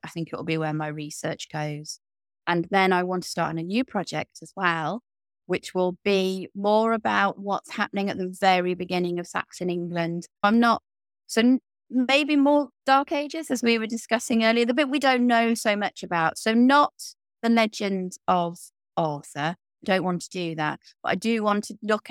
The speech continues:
at what's going on, and a lot of research at the moment. All the archaeology is contradicting everything that's written down. There's things there that I can definitely get on with. I'll be busy,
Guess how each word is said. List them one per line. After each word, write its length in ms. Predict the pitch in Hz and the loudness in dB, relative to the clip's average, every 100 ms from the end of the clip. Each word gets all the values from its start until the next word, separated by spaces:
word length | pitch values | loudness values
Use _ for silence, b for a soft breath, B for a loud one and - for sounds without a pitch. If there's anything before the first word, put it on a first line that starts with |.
| - | -6
at 220 | 180 - | -6 -4
what's 300 | 190 - - | -6 -8 -4
going 340 | 180 170 170 | -2 0 0
on, 260 | 165 160 156 | 0 -2 -2
and 280 | 160 160 160 _ _ _ | -6 -8 -12 _ _ _
a 60 | 196 | -2
lot 300 | 196 190 - | 0 0 -2
of 100 | 190 | -4
research 420 | 185 - 175 - | -4 -2 -4 -4
at 60 | 170 | -6
the 80 | 165 | -2
moment. 360 | 160 160 160 | -2 -2 -2
All 160 | 190 180 | -2 0
the 140 | 180 | 4
archaeology 640 | 170 165 160 160 156 165 160 | 2 2 -2 -2 -2 -6 -8
is 100 | - | -6
contradicting 960 | 165 156 160 160 - - 156 156 156 - - | -4 -4 -4 -6 -6 -6 -4 -4 -6 -10 -4
everything 460 | - 160 160 170 139 | -4 -2 -2 -2 -2
that's 180 | - 180 | -2 -2
written 200 | - 165 | 0 0
down. 380 | 160 156 165 160 | 0 0 -6 -8
There's 200 | 170 - - | -10 -10 -2
things 320 | 196 185 165 | 0 0 2
there 220 | 170 165 | 2 2
that 120 | 151 | 2
I 80 | 160 | -4
can 160 | - 165 | -6 -6
definitely 440 | 170 - 151 160 | -6 -6 -12 -6
get 160 | 165 151 165 | -6 -6 -8
on 180 | 156 | -6
with. 160 | 156 147 - | -4 -6 0
I'll 80 | 226 | 0
be 100 | 277 | 2
busy, 480 | 294 240 160 165 | -2 -4 -6 -10